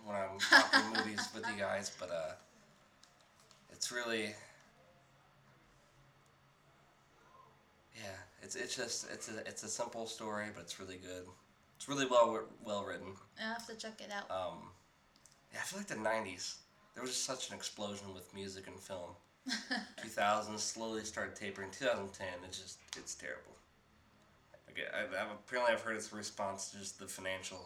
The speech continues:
Speaker 1: and, like, how
Speaker 2: Yeah, possibly.
Speaker 1: just
Speaker 2: That,
Speaker 1: how
Speaker 2: that would
Speaker 1: Netflix
Speaker 2: make
Speaker 1: and everything's
Speaker 2: sense.
Speaker 1: taken over, but it's like, man. But,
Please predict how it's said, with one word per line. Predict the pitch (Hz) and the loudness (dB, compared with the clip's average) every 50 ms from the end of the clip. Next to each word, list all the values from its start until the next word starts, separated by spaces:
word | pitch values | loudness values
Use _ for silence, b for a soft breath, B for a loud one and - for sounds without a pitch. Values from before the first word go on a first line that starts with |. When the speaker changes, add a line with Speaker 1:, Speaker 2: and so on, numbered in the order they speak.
| 90 | -12
Speaker 1:
and, | 92 90 | -8 -6
like, | 87 85 85 - - | -6 -6 -6 -8 -8
how | 90 82 82 - | -8 -8 -6 -6
Speaker 2:
Yeah, | 220 220 220 220 220 214 214 208 202 - - - | -4 -4 -4 -4 -4 -4 -6 -8 -10 -12 -12 -10
possibly. | 202 - - - - - - - - - - - - - 98 | -10 -10 -8 -10 -12 -12 -14 -14 -14 -14 -16 -20 -16 -10 -6
Speaker 1:
just | 95 - - | -4 0 2
Speaker 2:
That, | 101 95 95 | 2 2 2
Speaker 1:
how | |
Speaker 2:
that | |
would | 95 92 | 0 0
Speaker 1:
Netflix | - - 101 | -2 -2 -2
Speaker 2:
make | 101 98 98 | -4 -4 -6
Speaker 1:
and | 98 95 | -6 -6
everything's | 92 92 92 95 92 92 - | -6 -6 -8 -8 -8 -6 -4
Speaker 2:
sense. | - 104 98 | -4 -4 -4
Speaker 1:
taken | 95 - 90 | -6 -8 -10
over, | 90 90 90 90 87 | -10 -10 -10 -10 -12
but | - - | -14 -14
it's | - - - - | -12 -12 -12 -14
like, | - - - | -16 -18 -18
man. | - - 104 101 - - - - - - - - - - - - - - - - - - - - - - - - - - - - - - - B B B B B B B B B B - | -14 -12 -12 -10 -12 -12 -16 -20 -20 -20 -20 -20 -20 -20 -20 -20 -20 -20 -20 -20 -20 -20 -20 -20 -20 -20 -20 -20 -20 -20 -20 -20 -20 -20 -20 B B B B B B B B B B 6
But, | 127 139 160 151 - - | 10 10 10 10 10 6